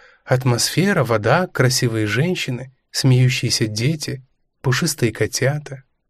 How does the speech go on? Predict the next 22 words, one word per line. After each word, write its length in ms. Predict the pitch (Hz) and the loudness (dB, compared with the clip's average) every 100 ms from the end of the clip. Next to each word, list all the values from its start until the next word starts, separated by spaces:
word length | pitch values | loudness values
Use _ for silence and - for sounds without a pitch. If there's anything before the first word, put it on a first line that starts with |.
| _ _ _ _ _ | _ _ _ _ _
И 140 | 139 | 2
семь 380 | 131 - 220 226 | 4 4 6 6
миллиардов 480 | 208 175 180 180 170 | 6 4 4 2 0
землян, 720 | 143 143 131 117 113 110 101 - _ _ _ - | 2 4 4 4 2 0 -6 -14 _ _ _ -4
которые 420 | 131 127 120 113 | -2 0 0 0
ходят 420 | - 196 226 226 | 0 0 2 0
с 120 | - | -2
недовольным 640 | 190 175 170 170 165 160 | 0 0 2 2 2 2
видом — 580 | 143 147 156 135 131 131 - _ _ _ _ _ - | 2 2 2 2 0 -4 -10 _ _ _ _ _ -2
жалуются 520 | 135 196 185 143 - | 2 4 4 2 2
на 120 | 120 | 2
квартальный 640 | 131 123 127 131 131 113 | 2 2 4 4 4 2
отчет 760 | 107 - - 190 208 - - _ _ _ - | 0 -2 0 0 -2 -8 -20 _ _ _ -2
или 200 | 123 117 | 0 2
сломанный 500 | - 127 117 107 104 | 2 2 2 0 -2
каблук, 600 | - 107 123 185 - _ _ _ _ _ _ _ _ _ _ | -4 0 -2 -2 -10 _ _ _ _ _ _ _ _ _ _
не 140 | 131 151 | 2 4
замечают, 840 | 151 170 165 - 202 - - - _ | 4 2 0 -2 -4 -6 -14 -20 _
что 260 | - - 123 | -6 0 2
живут 400 | 110 110 110 117 | 2 0 -2 0
в 60 | |
раю. 400 | 113 110 110 - | 2 2 -2 -10